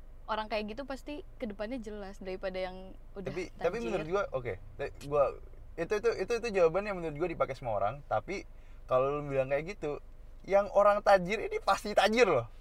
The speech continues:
Speaker 2: ngerti gak sih maksud gue?
Speaker 1: Nggak akan habis gitu.
Speaker 2: Maksud gua tajir lanjut ke dia ya, tetep bakal tajir kan, ngerti gak sih? Dia bukan orang yang aneh-aneh, maksud gua kalau dianya kayak misal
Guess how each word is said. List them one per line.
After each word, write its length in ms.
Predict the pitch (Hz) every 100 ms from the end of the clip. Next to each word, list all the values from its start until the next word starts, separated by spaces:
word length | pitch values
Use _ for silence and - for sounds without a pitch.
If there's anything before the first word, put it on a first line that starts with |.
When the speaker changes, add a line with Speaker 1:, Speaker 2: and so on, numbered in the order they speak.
| -
Speaker 2:
ngerti 180 | 196 202 165
gak 40 |
sih 80 | 139
maksud 160 | 131 123
gue? 140 | 117 127 -
Speaker 1:
Nggak 120 | 208 185
akan 100 | 202
habis 240 | 185 175 185
gitu. 220 | 175 160 180 - - - - -
Speaker 2:
Maksud 200 | 175 185
gua 140 | 202 -
tajir 340 | 170 175 294
lanjut 300 | 254 196 180 -
ke 80 |
dia 220 | 160 185 -
ya, 140 | 170 131 - - - - - - -
tetep 240 | 165 147
bakal 320 | 143 131 139
tajir 320 | 185 220 170
kan, 160 | 127 120
ngerti 140 | 180 175
gak 100 | 143
sih? 120 | 160
Dia 220 | 151 233
bukan 240 | 185 151 147
orang 240 | 147 147
yang 100 | 143 127
aneh-aneh, 420 | 135 135 143 131
maksud 240 | 113 131
gua 240 | 160 202 - - - -
kalau 320 | 135 151 151
dianya 480 | 151 151 156 156 147
kayak 300 | 143 127 110
misal 480 | 139 160 160 160